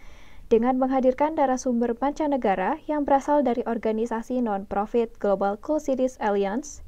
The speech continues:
yaitu Kurt Schickman sebagai Executive Director. Ahmad Bukhari Muslim sebagai Kepala Direktorat International Affairs menyatakan dalam sambutannya bahwa webinar yang bertemakan The Global Opportunity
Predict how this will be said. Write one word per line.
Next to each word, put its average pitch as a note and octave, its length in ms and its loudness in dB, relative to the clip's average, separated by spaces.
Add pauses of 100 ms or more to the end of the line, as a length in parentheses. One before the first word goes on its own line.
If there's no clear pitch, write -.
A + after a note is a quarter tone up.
yaitu B3 400 2
Kurt C#4 240 0
Schickman A3+ 560 -4
sebagai G3+ 400 -2
Executive B3 640 -6
Director. G3+ 560 -4 (1200)
Ahmad C#4+ 320 4
Bukhari C#4+ 320 6
Muslim C#4 560 0
sebagai G#3 320 -2
Kepala A3 480 0
Direktorat B3+ 800 -2
International A3+ 720 -4
Affairs A3+ 560 -4
menyatakan C4+ 640 -2
dalam A3+ 320 0
sambutannya G#3 960 -4
bahwa C4+ 320 4
webinar C#4 480 0
yang A#3+ 240 0
bertemakan A3+ 720 -2
The A3 160 0
Global A3 400 0
Opportunity A#3+ 720 0